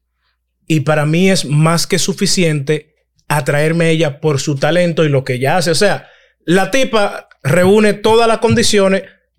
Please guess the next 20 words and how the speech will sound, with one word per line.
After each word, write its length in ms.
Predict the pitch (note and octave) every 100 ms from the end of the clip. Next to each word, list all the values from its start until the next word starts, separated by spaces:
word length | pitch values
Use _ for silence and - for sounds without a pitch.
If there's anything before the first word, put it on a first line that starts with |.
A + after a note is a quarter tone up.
| _
para 160 | - E3
ser 580 | - F3+ F#3 F3+ - _ _ _
una 260 | F#3 G3
mujer 340 | F#3 E3+ F3+ E3+
cien 760 | - - D#3+ G#3 A3+ A3+ G3+ -
por 260 | F#3+ F3
ciento 360 | - G3 G3+ G#3
al 100 | G3+
cien 300 | A3 F#3 F3+
con 180 | F3 E3+
la 100 | D#3
que 80 | D#3
cualquier 320 | D3+ D3 E3
hombre 200 | E3 D3+
pudiera. 260 | D3+ E3 F3+
O 60 |
sea, 360 | A3 F3+ - _ _ _ _ _ _ _ _ -
solo 340 | - C4+ F#3
piénsalo. 520 | F3 D3+ B2 A2 A2 - - _ _ _ _ _ _
¿Qué 120 | _